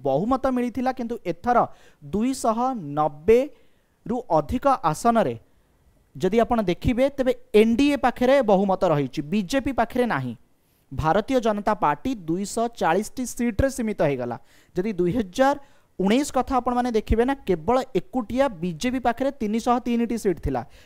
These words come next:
ଏନ୍ ଡି ଏକୁ ମିଶିଥିଲେ ତାହା ସାଢ଼େ ତିନିଶହ ହେଉଥିଲା. ଠିକ୍ ଅଛି, ବର୍ତ୍ତମାନ ଟାଇମ୍ରେ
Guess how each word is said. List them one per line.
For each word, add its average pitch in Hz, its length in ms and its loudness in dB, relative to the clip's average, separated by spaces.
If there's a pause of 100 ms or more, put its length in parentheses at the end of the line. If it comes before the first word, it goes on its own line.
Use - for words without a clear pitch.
(140)
ଏନ୍ 190 220 4
ଡି 220 120 2
ଏକୁ 254 120 -2
ମିଶିଥିଲେ 233 400 -2
ତାହା 262 240 -4
ସାଢ଼େ 202 360 4
ତିନିଶହ 254 360 2
ହେଉଥିଲା. 147 400 -2 (440)
ଠିକ୍ 226 160 2
ଅଛି, 254 200 0 (340)
ବର୍ତ୍ତମାନ 170 520 2
ଟାଇମ୍ରେ 226 360 2